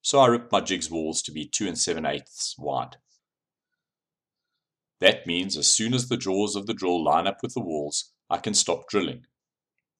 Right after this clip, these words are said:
It's not a depth stop, more of a depth suggestion, a depth thought, a depth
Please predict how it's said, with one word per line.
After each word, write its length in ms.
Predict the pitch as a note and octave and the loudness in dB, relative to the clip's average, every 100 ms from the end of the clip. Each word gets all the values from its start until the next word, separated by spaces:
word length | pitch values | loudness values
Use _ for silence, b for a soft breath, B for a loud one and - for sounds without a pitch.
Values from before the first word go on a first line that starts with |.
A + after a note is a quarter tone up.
| - | -6
It's 180 | B2 - | -2 2
not 160 | D3+ | 4
a 80 | C#3 | 4
depth 260 | G2 E2+ - | 4 0 0
stop, 360 | - C#2 - _ _ _ _ _ _ _ _ C3+ | -4 -4 -8 _ _ _ _ _ _ _ _ 2
more 180 | C3+ | 4
of 120 | B2 A2+ | 6 6
a 180 | G#2 | 6
depth 360 | G2 - F2+ - | 4 0 0 0
suggestion, 720 | - G2 - E2 - - C2+ - _ _ _ _ _ _ - | 0 0 0 -2 -2 -6 -12 -16 _ _ _ _ _ _ -6
a 100 | A#2 | 0
depth 280 | B2+ B2 - - - - - | 2 2 -2 -14 -12 -10 0
thought, 420 | C3 - - - _ _ _ _ _ _ - | 0 0 -8 -16 _ _ _ _ _ _ -8
a 80 | F2+ | -2
depth 600 | A2+ G#2+ - - - | 2 2 0 -18 -20